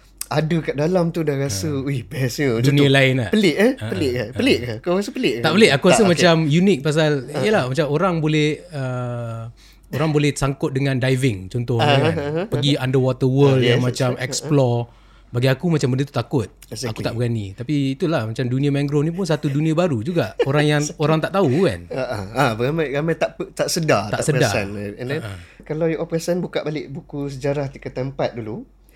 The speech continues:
Speaker 1: uh, pasal ketamadunan dunia,
Speaker 2: Ha, ha.
Speaker 1: semua, hampir semua, uh, ketamadunan ni start dekat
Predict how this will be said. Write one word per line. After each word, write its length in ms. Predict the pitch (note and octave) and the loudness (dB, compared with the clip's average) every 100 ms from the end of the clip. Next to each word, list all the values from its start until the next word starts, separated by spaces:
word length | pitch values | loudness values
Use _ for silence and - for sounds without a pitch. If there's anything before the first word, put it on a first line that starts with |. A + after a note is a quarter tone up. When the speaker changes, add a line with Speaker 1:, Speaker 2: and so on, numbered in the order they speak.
| _ - - | _ -20 -16
Speaker 1:
uh, 140 | A#2+ | -10
pasal 240 | A#2 - B2 | -8 -6 -8
ketamadunan 680 | - B2 B2+ B2 B2+ C3 B2 | -8 -6 -4 -4 -2 -2 -2
dunia, 400 | B2 C3 D#3+ G#3+ | -4 -4 -4 -6
Speaker 2:
Ha, 100 | - | -8
ha. 160 | C3 G#2 F2 - - | -6 -6 -8 -14 -20
Speaker 1:
semua, 420 | - G#3+ F#3 F#3+ D4+ F4 _ | -12 -4 0 0 0 -6 _
hampir 300 | - E3+ E3+ | -10 -8 -6
semua, 480 | F3+ G#3 G3 D3 B3+ - - _ _ _ - - | -4 -2 2 2 0 -6 -20 _ _ _ -18 -8
uh, 160 | C3+ | -8
ketamadunan 600 | C#3 C#3 D#3 D#3+ D#3+ E3+ | -8 -6 -4 -2 0 0
ni 120 | E3 | 0
start 320 | G#3 - F#3 D3 | -2 -4 -4 -4
dekat 400 | C3+ G#3 F3+ | -8 -6 -8